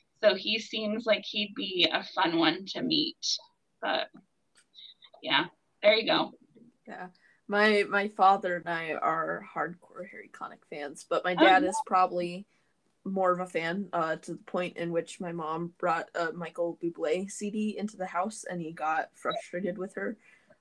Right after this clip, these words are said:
Speaker 2: Uh, <laughs>
Speaker 1: <laughs> I didn't
Speaker 2: uh,
Speaker 1: know that about him. Okay.
Speaker 2: Yeah,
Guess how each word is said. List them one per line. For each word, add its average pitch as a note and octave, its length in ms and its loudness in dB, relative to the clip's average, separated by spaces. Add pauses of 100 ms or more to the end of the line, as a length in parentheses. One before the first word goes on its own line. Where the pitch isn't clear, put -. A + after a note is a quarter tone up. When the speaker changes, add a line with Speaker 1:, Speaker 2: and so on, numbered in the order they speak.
Speaker 2:
Uh, E4 320 8
<laughs> - 60 -6
Speaker 1:
<laughs> - 1200 4
I E4+ 100 6
didn't F#4 200 8
Speaker 2:
uh, F4 80 4
Speaker 1:
know G4+ 140 10 (360)
that A#3 120 6
about G#3+ 300 8
him. - 380 6 (260)
Okay. D#4+ 300 6
Speaker 2:
Yeah, E4+ 220 6